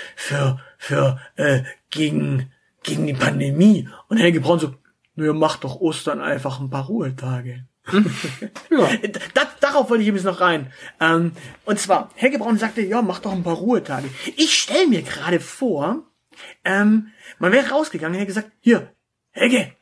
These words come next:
Speaker 1: hast du eine Idee? Was können wir noch machen?" Und Helge wäre so gerade so mit dem Flachmann dann so, "Schnaps." Dann wäre die Regierung am Dienstagmorgen aufgestanden und hätte gesagt, "Hier, Schnaps für alle."
Speaker 2: <laughs> Oh Gott, ich
Speaker 1: Oder
Speaker 2: würd
Speaker 1: keine
Speaker 2: so
Speaker 1: Ahnung.
Speaker 2: feiern.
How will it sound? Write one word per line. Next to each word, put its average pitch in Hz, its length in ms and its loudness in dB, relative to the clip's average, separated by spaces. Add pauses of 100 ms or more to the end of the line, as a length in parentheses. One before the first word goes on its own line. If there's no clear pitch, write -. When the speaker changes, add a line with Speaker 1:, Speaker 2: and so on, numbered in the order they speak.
(160)
Speaker 1:
hast - 200 -4
du 233 40 -2
eine 233 80 0
Idee? 233 420 -4
Was - 100 -12
können 254 180 -4
wir 262 60 0
noch 220 200 -6
machen?" 226 400 -2 (720)
Und 170 80 -2
Helge 220 320 2
wäre 220 160 2
so 208 80 0
gerade 214 260 0
so 175 160 0
mit 170 80 -2
dem 165 120 -2
Flachmann 240 420 -2
dann 220 180 2
so, 185 240 -2
"Schnaps." 135 760 -8 (480)
Dann 170 120 4
wäre 294 140 8
die 233 100 0
Regierung 247 460 2
am 190 180 -2
Dienstagmorgen 254 640 -2
aufgestanden 240 800 -2
und 220 140 -6
hätte 202 100 0
gesagt, 208 220 -4
"Hier, 214 460 2
Schnaps - 640 -2
für 302 180 0
alle." 220 300 -4 (340)
Speaker 2:
<laughs> - 60 -10 (880)
Oh 185 120 -2
Gott, 165 200 0
ich 165 60 2
Speaker 1:
Oder 220 100 4
Speaker 2:
würd - 80 -2
Speaker 1:
keine 262 180 2
Speaker 2:
so 277 60 2
Speaker 1:
Ahnung. 262 180 4
Speaker 2:
feiern. 175 260 -4